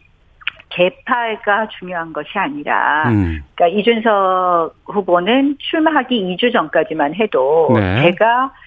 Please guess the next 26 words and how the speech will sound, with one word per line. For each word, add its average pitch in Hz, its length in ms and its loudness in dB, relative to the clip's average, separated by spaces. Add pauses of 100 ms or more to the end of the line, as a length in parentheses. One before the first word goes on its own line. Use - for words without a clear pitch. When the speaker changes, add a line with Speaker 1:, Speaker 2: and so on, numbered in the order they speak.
(100)
Speaker 1:
유승민계의 196 1120 0
대표격이거든요." 151 1400 -2
하면서 101 260 0
Speaker 2:
아. 90 40 -2
Speaker 1:
이렇게 185 320 0
인터뷰를 143 520 -8
합니다. 175 640 -4
Speaker 2:
네. - 80 2
Speaker 1:
그러니까 151 380 2 (420)
이제 208 340 2
유승민 269 380 0
후보는 214 400 -2
우리 170 240 -6
당의 170 280 -2
소중한 269 540 -2
또 147 400 -4 (200)
당내 160 400 -4
후보 247 280 -2
아닙니까? 185 640 -4
그래서 117 220 2
Speaker 2:
음. 92 40 -2
Speaker 1:
그런 220 360 0
부분을 170 500 -4
지적을 160 400 -2
한 233 180 -8
것이고요. 247 600 -2